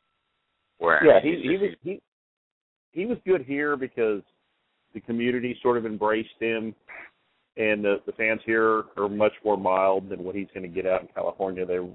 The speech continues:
Speaker 2: they really, you know, they, they were real sympathetic to his issues. Out there, they don't care.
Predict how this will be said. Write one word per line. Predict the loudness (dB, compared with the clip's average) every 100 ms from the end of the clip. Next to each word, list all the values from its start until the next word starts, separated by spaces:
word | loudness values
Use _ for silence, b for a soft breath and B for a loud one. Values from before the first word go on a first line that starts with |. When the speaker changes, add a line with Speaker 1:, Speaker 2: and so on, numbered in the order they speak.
| -8
Speaker 2:
they | -2
really, | 2 2 2 -2 _ _ _ _ _ _ -2
you | 2
know, | 4
they, | 4 2 -4 0
they | 2
were | 4
real | 0 0
sympathetic | -6 -8 -2 2 2 2
to | -2 -2
his | -2
issues. | -4 -4 -6 -4 -6 -8 _ _ _ _ _ _ _
Out | 2 2 2
there, | 2 2 0 -6 _ -6
they | -4
don't | -4 -8
care. | -8 -8 -12